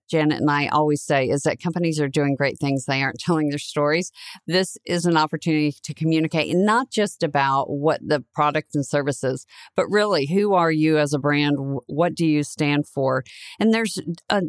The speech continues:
ton of different ways to do that. So it's not just, as Janet said, it's just not this one-way communication, but it's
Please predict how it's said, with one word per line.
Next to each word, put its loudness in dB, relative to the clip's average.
ton 2
of 2
different -2
ways 0
to -2
do 0
that. 0
So 0
it's -2
not 4
just, -2
as 0
Janet 0
said, -2
it's -8
just -8
not -2
this -4
one-way 2
communication, -2
but 0
it's -12